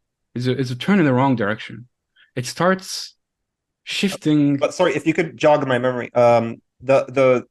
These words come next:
Speaker 2: the, the
Speaker 1: Yeah.
Speaker 2: most accurate account, what you described as the most accurate account, um,
Speaker 1: Mm.
Speaker 2: a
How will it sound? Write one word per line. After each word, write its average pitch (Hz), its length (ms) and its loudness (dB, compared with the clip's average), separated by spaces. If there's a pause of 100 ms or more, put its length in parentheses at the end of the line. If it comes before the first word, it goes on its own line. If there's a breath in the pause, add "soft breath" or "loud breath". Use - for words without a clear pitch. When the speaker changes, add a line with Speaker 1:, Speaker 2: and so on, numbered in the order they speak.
(140)
Speaker 2:
the, 123 420 0
the 127 80 -2
Speaker 1:
Yeah. 143 120 0
Speaker 2:
most 165 240 -4
accurate 151 440 -2
account, 123 380 -6
what 120 180 -6
you 135 480 0
described 131 380 0
as 117 80 -8
the 123 60 -6
most 123 280 -6
accurate 117 360 -4
account, 107 380 -2 (680)
um, 120 100 2
Speaker 1:
Mm. 113 260 2
Speaker 2:
a - 20 -20